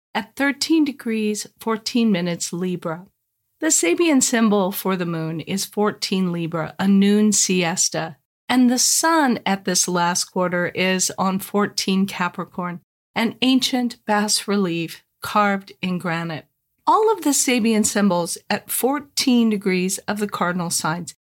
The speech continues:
have this spirit of stillness. Fourteen Aries is a serpent coiling near a man and a woman. It is still, but it's getting ready to spring. Fourteen Cancer is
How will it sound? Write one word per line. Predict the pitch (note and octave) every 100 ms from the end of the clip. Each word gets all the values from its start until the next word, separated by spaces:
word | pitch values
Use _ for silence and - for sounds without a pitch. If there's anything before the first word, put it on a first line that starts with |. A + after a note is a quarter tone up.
| _
have | - A#3 B3+ A#3+
this | C4+ B3
spirit | - - - G3+ F#3 F3+ F#3 _ _
of | - F3+
stillness. | - - - - F#3 E3+ E3 E3+ E3 - - - _ _ _
Fourteen | - A#3 A3 - A3 G#3+ -
Aries | G#3+ G3+ E3 D#3 - -
is | F#3+ F3 - -
a |
serpent | F3+ - G3 F#3+ F#3+ F3+ -
coiling | - G3 G3 F#3+ F#3 F#3
near | F3 F3
a | F3+
man | E3+ E3+
and | F3 F3+
a |
woman. | G#3 B3 G3 F#3 G3 _ _ _
It | F#3+
is | F#3+ F3+
still, | - - G#3 F#3+ F3
but | F3 G3+
it's | - -
getting | F3 F3+ F3+ F3
ready | E3+ E3 E3+
to | D#3+ D#3+
spring. | - - G3+ E3 D3+ - _ _ _ _ _ _
Fourteen | - - G#3 G3 - G#3+ G#3
Cancer | - F4 F4+ - D#3+
is | D#3 D3 -